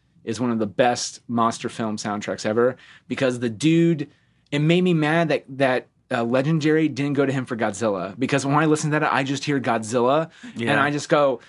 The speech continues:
Speaker 1: "God, I would have loved to seen that theme in Godzilla."
Speaker 2: He's a
Speaker 1: Yeah,
Speaker 2: talented
Speaker 1: he's such a
Speaker 2: dude.
Speaker 1: good dude. Um, and he loves the puns.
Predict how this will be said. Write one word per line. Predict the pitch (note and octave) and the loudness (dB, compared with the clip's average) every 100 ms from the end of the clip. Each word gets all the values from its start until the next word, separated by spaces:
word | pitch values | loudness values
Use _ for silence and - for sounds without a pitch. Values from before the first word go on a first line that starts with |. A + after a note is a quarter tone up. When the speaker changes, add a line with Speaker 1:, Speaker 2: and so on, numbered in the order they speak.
| - _ _ | -20 _ _
Speaker 1:
"God, | E3+ D#3 | -2 0
I | C#3 | -2
would | C3+ | -4
have | C3+ | -6
loved | B2 C#3+ C3+ | -2 -2 -2
to | C3+ | -4
seen | - - C3+ | -6 -4 -2
that | B2+ A2+ - | -2 -4 -8
theme | - E3 D#3 D3+ D3 C#3 | -2 0 2 2 2 2
in | C3 | 2
Godzilla." | B2 B2 | 2 0
Speaker 2:
He's | A#2+ | 2
a | |
Speaker 1:
Yeah, | B2+ | 0
Speaker 2:
talented | A2 A#2+ A#2+ A2+ | 4 2 2 -2
Speaker 1:
he's | A2+ A#2 | -2 2
such | B2 | 2
a | B2 | 0
Speaker 2:
dude. | B2 | 0
Speaker 1:
good | D3+ A#2 | -4 0
dude. | C#3 C3+ A2+ - - - _ | 0 2 0 -6 -20 -20 _
Um, | D3 C#3 C#3 | 4 4 2
and | D3+ | 0
he | D#3+ | 0
loves | D#3+ E3+ A#3+ | 2 2 0
the | F#3 | -2
puns. | F3 A#3+ D#4+ C#4+ B2 - - | 0 0 2 -2 -4 -10 -16